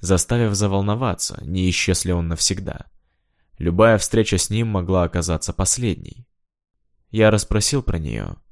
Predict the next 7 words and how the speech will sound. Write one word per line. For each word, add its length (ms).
наконец 560
проронил 560
призрак. 560
«И 180
какой 360
получил 500
ответ?» 520